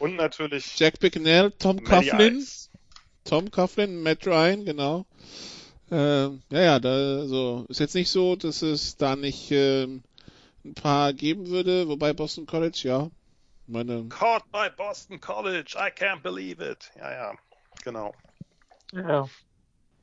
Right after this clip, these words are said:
Speaker 2: Ja, die, die
Speaker 3: Oh.
Speaker 2: großen Zeiten sind halt
Speaker 1: I
Speaker 2: schon
Speaker 1: don't
Speaker 2: länger, ein
Speaker 1: believe
Speaker 2: bisschen,
Speaker 1: it,
Speaker 2: ein bisschen
Speaker 1: I
Speaker 2: länger vorbei. Und wir wollen nicht vergessen, Kasim Edebali.
Speaker 3: Kasim Edebali,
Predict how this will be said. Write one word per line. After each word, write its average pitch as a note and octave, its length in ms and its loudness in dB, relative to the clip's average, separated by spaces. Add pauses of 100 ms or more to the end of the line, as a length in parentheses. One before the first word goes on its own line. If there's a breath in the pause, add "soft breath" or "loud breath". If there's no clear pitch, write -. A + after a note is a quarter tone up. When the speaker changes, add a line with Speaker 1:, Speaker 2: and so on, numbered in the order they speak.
(100)
Speaker 2:
Ja, A#2+ 100 -8
die, D3 160 -2
die D3+ 100 -2
Speaker 3:
Oh. B2+ 80 0
Speaker 2:
großen F#3 340 2
Zeiten F3+ 320 4
sind D#3 140 -4
halt D3+ 180 2
Speaker 1:
I A2+ 60 0
Speaker 2:
schon D3+ 60 -4
Speaker 1:
don't D3+ 40 2
Speaker 2:
länger, E3+ 160 4
ein E3 80 -2
Speaker 1:
believe - 60 -10
Speaker 2:
bisschen, E3 240 -6
Speaker 1:
it, D#3+ 40 -8
Speaker 2:
ein D#3+ 60 -12
bisschen F#3 180 -6
Speaker 1:
I F#3 40 -2
Speaker 2:
länger F3+ 180 0
vorbei. F3 220 2 (240 loud breath)
Und G#3+ 180 4
wir A3+ 120 6
wollen G3+ 160 2
nicht F#3+ 140 -2
vergessen, F3+ 560 0
Kasim E3 340 0
Edebali. C#3+ 460 -2 (1700 soft breath)
Speaker 3:
Kasim C3 300 -2
Edebali, D#3 500 -2